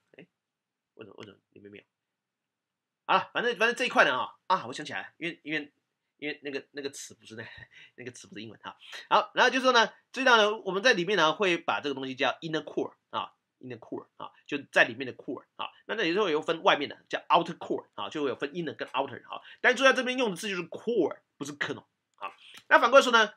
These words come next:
kernel 就不会分什么 inner kernel 跟 outer kernel 啊。Operating system kernel 是一个整体概念，也就是说呢，你可以有多核处理器，但是上面执行的主要就是一个作业系统啊，它就叫，啊，Linux 啊，Windows 啊。所以呢，我们有多核处理器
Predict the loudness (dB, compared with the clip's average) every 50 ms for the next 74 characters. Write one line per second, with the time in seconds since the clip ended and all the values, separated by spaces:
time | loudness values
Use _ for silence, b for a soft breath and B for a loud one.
0 | _ -2 2 4 4 4 2 0 -4 -2 -2 0 0 0 -2 -4 -6 -8 -6 -6
1 | -4 -4 -4 -4 -4 -4 -4 -4 -4 -6 -8 -6 -2 0 0 0 0 -2 -8 -8
2 | -8 -8 -10 -12 -14 _ -18 -18 -18 _ b b b b b b b b b b
3 | b b b _ _ _ 8 12 12 12 12 12 10 6 6 4 0 -4 -6 -6
4 | -8 -6 -4 -4 -2 0 0 0 -2 -2 -4 -4 -6 -6 -6 -4 0 0 0 0
5 | 2 2 2 2 0 -2 -6 -4 -4 -2 -2 0 0 0 0 B B B B B
6 | -8 -6 -4 -2 0 0 0 0 0 0 0 2 0 0 -2 -2 -4 -4 -2 -4
7 | -4 -4 -8 _ _ _ 0 2 2 2 4 2 2 2 2 -2 -6 -4 -2 -2
8 | -2 0 0 0 -2 -2 -4 _ -14 -12 -10 0 4 6 6 6 4 0 -4 -4
9 | -6 -8 -8 -8 -8 -8 -10 -12 -12 -16 _ _ _ _ -14 -12 -12 -14 _ _
10 | _ _ -8 -6 -6 -4 -2 -2 -2 -2 -4 b b b b -10 -8 -8 -8 -8
11 | -8 -10 -10 -10 -10 -10 -10 -6 -4 -4 -4 -4 -6 -8 -8 -8 -10 -12 -18 _
12 | _ -18 -18 -18 _ _ -4 -2 0 0 0 0 -4 -6 -8 -4 -2 0 0 0
13 | -2 -4 _ 2 4 6 6 6 6 4 2 -4 -4 -4 -4 -8 -8 -6 -6 -6
14 | -6 -6 -8 -14